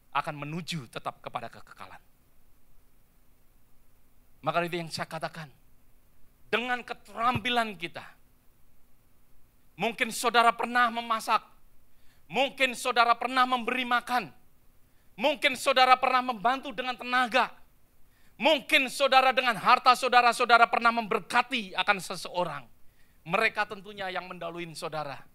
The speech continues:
mereka akan berada di dalam welcoming party. Saudara mengerti akan ilustrasi ini? Biar inilah menjadi fokus masa depan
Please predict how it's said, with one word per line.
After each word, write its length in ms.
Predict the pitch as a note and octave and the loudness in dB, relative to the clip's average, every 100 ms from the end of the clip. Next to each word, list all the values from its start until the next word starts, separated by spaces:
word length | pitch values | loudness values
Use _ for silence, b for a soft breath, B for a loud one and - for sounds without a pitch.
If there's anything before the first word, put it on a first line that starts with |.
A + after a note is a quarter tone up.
| - _ _ _ - | -20 _ _ _ -14
mereka 480 | C3+ D3+ D3 C#3 C#3 C3+ | -8 -6 -6 -8 -8 -8
akan 160 | C#3 B2 | -12 -12
berada 320 | C3+ C3 B2+ | -12 -12 -12
di 80 | A#2+ | -14
dalam 320 | B2 B2 A#2 | -12 -12 -12
welcoming 400 | A#2+ A#2+ A#2+ A2+ | -14 -12 -14 -14
party. 400 | - C3 A#2+ - - _ _ - _ _ _ - - _ - - - - - - - - _ - - | -14 -14 -14 -20 -20 _ _ -20 _ _ _ -20 -20 _ -20 -20 -20 -20 -20 -20 -20 -20 _ -20 -10
Saudara 320 | F3 F3 F3 | -4 -2 -4
mengerti 400 | E3+ E3 D#3+ D#3+ | -6 -10 -12 -12
akan 240 | D3+ D3+ D3 | -12 -12 -14
ilustrasi 640 | D3+ C#3+ C#3+ B2+ C3+ B2 | -16 -16 -16 -16 -16 -20
ini? 120 | A2 - - - - - _ _ _ - - - - - - - - - _ _ _ _ _ _ - - - | -20 -20 -20 -20 -20 -20 _ _ _ -20 -20 -20 -20 -20 -20 -20 -20 -20 _ _ _ _ _ _ -20 -20 -14
Biar 320 | F3+ F#3+ E3+ | -2 0 0
inilah 380 | F3 D3 B2+ A#2+ - _ _ - - - _ _ - _ _ _ - - - - | -6 -12 -12 -16 -20 _ _ -20 -20 -20 _ _ -20 _ _ _ -20 -20 -20 -20
menjadi 560 | - C#3+ F3 D#3+ F3 E3+ - - | -16 -10 -10 -4 -4 -4 -14 -10
fokus 380 | F3 F#3+ - F3 - - - - - - - - - _ _ _ - | -8 -8 -10 -10 -8 -10 -10 -10 -12 -12 -14 -16 -18 _ _ _ -20
masa 320 | A2+ C#3+ D3+ | -4 -4 -2
depan 480 | D#3+ - - C3+ A#2+ | -4 -4 -6 -6 -8